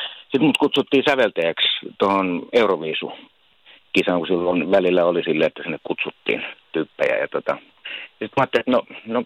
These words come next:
tossahan toi on, että pannaan toi. Ja sit mä tarjosin sitä itse asiassa Maaritille ensiksi, mut, mut Maarit ei, ei halunnut sitä jostain syystä, varmaan hyvästä syystä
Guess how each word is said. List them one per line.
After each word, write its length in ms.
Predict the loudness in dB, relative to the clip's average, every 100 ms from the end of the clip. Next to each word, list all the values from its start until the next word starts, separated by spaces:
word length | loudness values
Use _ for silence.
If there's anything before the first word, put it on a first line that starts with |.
| 2
tossahan 460 | 0 2 -4 -4 -2
toi 240 | 0 2
on, 80 | -2
että 200 | -6 -6
pannaan 400 | -4 -2 -4 -4 -2
toi. 140 | 0
Ja 60 | 0
sit 80 |
mä 140 | 0 2
tarjosin 280 | 2 2 2
sitä 140 | 2
itse 220 | 2 0
asiassa 220 | -4 0
Maaritille 540 | 0 2 -2 -6 -6 -4
ensiksi, 340 | -4 -6 -8
mut, 100 | -8 -4
mut 140 | -6 0
Maarit 340 | 0 0 0
ei, 180 | 0 0 -4 -20 -20 -18 -16 -2
ei 160 | 0 2
halunnut 360 | 2 0 -6 -10 -10
sitä 160 | -2 0
jostain 400 | 0 0 -4 0
syystä, 340 | 0 0 -2 -2 -20 _ _ _ -2
varmaan 340 | 0 2 2
hyvästä 360 | 2 2 2 0
syystä 320 | 2 0 0